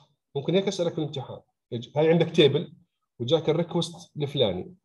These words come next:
او اجاك الريبلاي الفلاني، شو بصير في ابديت على التيبل؟ فبدنا نفهم كيف بيشتغل التيبل. كويس؟ في ستيت، شو الستيت؟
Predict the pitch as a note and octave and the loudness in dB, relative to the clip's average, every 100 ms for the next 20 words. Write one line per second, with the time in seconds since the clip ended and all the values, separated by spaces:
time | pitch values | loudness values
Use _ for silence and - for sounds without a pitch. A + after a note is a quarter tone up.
0 | _ _ _ C#3+ E3 D3+ F3 D#3+ E3+ E3 | _ _ _ 4 4 4 0 0 0 0
1 | F3 F3+ D3+ C#3 C#3+ G2+ F#2+ _ _ _ | 0 0 -2 -4 -4 -6 -10 _ _ _
2 | _ _ - - F3 F3 F3 E3+ C#3+ B2 | _ _ -10 -6 -4 0 0 2 -2 -2
3 | C#3 C3 A2+ - A2 G#2 - _ _ _ | -2 -2 -4 0 0 0 -12 _ _ _
4 | _ _ - B2+ C#3+ - F3+ F3 D#3+ - | _ _ -4 2 4 4 2 0 -2 -4
5 | D3 C#3 - E3+ G2 - _ _ _ _ | -4 -4 0 -2 -2 -14 _ _ _ _
6 | - B2+ A#3 - - _ - A3+ - - | 0 0 0 -4 -16 _ 2 2 2 -6
7 | D4+ A3 - - - B3+ - G3 F#3+ - | 2 2 2 -8 -4 -2 2 4 4 2